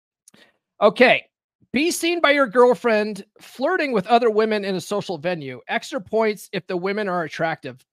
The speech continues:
Double extra points if you flirt without looking back at your girlfriend once to check her <laughs> reaction. Now, see, this is, this is something that,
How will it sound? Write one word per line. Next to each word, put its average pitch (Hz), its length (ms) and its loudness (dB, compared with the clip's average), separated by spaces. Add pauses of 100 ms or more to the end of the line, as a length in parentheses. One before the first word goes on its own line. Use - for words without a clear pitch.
(100)
Double 220 380 4
extra 160 280 -6
points 151 380 -10
if 156 100 -12
you 143 120 -10
flirt 170 280 -8
without 151 260 -4
looking 143 260 -12
back 160 280 -6
at 165 100 -8
your 131 100 -16
girlfriend 135 420 -12
once 147 280 -12
to 127 100 -16
check - 260 -10
her 139 120 -6
<laughs> - 20 -10
reaction. 143 600 -8 (400)
Now, 240 120 8
see, 349 180 0
this 381 220 -2
is, 285 240 -2 (100)
this 339 240 -8
is 349 140 -10
something 262 380 2
that, 190 260 0